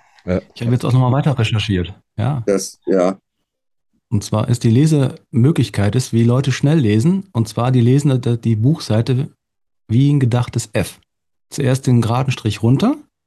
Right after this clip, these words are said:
Speaker 2: und dann zweimal nach rechts.
Speaker 1: Okay.
Speaker 3: Mhm.
Speaker 2: Und das ist dann die Technik, wie man an einem Buch, am, an einer Buchseite am schnellsten lesen kann, das meiste davon aufnimmt.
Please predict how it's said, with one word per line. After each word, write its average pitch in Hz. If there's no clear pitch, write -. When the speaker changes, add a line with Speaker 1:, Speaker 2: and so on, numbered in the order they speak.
Speaker 2:
und 117
dann 117
zweimal 151
nach 131
rechts. 131
Speaker 1:
Okay. 104
Speaker 3:
Mhm. 190
Speaker 2:
Und 117
das 127
ist 143
dann 135
die 131
Technik, 151
wie 139
man 131
an 127
einem 123
Buch, 139
am, 113
an 117
einer 107
Buchseite 135
am 113
schnellsten 123
lesen 127
kann, 127
das 110
meiste 117
davon 110
aufnimmt. 85